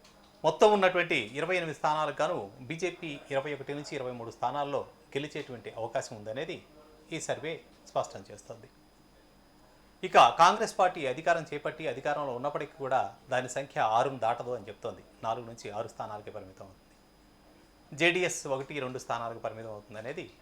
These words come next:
Times Now చెప్పినటువంటిది. ఇక తర్వాత తమిళనాడు, తమిళనాడులో ఉన్నటువంటి ముప్పై తొమ్మిది స్థా-, ముప్పై తొమ్మిది స్థానాలకు సంబంధించి అధికార పార్టీ డీఎంకే మాత్రమే అక్కడ హవా సాగిస్తుందని చాలా స్పష్టంగా అర్థమవుతుంది. అక్కడ కూడా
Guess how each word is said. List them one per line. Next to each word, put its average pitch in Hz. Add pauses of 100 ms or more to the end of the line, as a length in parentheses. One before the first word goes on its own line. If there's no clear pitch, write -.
Times 120
Now 104
చెప్పినటువంటిది. 104 (800)
ఇక 175 (440)
తర్వాత 190
తమిళనాడు, 127 (160)
తమిళనాడులో 175
ఉన్నటువంటి 156
ముప్పై 143
తొమ్మిది 151
స్థా-, 147 (100)
ముప్పై 131
తొమ్మిది 143
స్థానాలకు 135
సంబంధించి 131 (120)
అధికార 160
పార్టీ 131 (840)
డీఎంకే 165
మాత్రమే 139 (840)
అక్కడ 143
హవా 135
సాగిస్తుందని 127 (100)
చాలా 113
స్పష్టంగా 123 (180)
అర్థమవుతుంది. 107 (500)
అక్కడ 165
కూడా 151